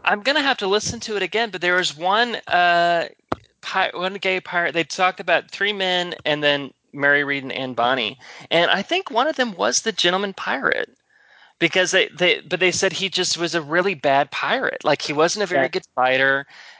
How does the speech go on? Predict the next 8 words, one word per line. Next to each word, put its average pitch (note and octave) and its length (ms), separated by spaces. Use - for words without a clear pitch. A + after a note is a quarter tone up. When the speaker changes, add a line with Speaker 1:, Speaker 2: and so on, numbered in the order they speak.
Speaker 1:
and, C3 720
you C#3+ 120
know, A#2 420
he B2 160
just - 400
wasn't, C3+ 400
you B2+ 120
know. D#2+ 340